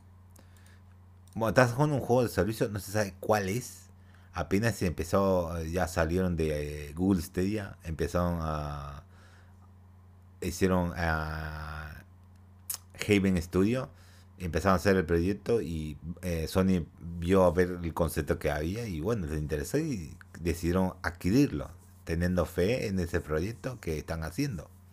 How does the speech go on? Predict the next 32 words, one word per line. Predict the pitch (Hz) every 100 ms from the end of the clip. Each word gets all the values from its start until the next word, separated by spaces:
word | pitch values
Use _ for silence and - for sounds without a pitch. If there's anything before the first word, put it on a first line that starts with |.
| - - - - - - - - -
Veremos | 87 90 143
qué | 143 151
proyecto | 143 - 147 147 156 143
será, | - 139 160 - -
será | - 110
uno | 120 131 131
de | 113 98
los | 90 87
juegos, | - 101 95
tantos | 107 110 98
juegos | 101 104
de | 90
servicio | 87 80 90 95
que | 80
está | 73 82
haciendo | 78 85 78
Sony, | - 85 98 101
como | - 78 71
creo | 87 98 85
con | 80 80 73
diez, | 85 120 120
doce | 104 131 - 92
que |
están | 80 90 90 82
haciendo, | 78 92 117 123 117 90 -
más | 85
o | 82
menos. | 95 117 123 - - - - - - - -
Y | -
bueno, | 127 151 90 - -
veremos, | - 110 90 73 - - 90
veremos. | 90 82 67 - - - - -